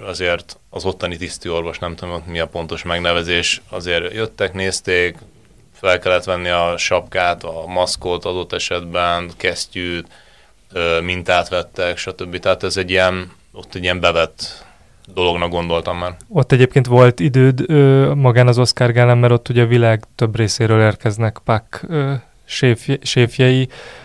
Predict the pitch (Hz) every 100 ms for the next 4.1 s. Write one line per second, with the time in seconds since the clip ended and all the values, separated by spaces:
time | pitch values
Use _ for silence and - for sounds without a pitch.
0 | - - 123 120 120 127 135 117 117 120
1 | 123 120 123 123 120 123 113 - 117 120
2 | 120 120 113 123 120 117 117 120 120 120
3 | 120 - 123 123 120 120 - 127 120 123
4 | 127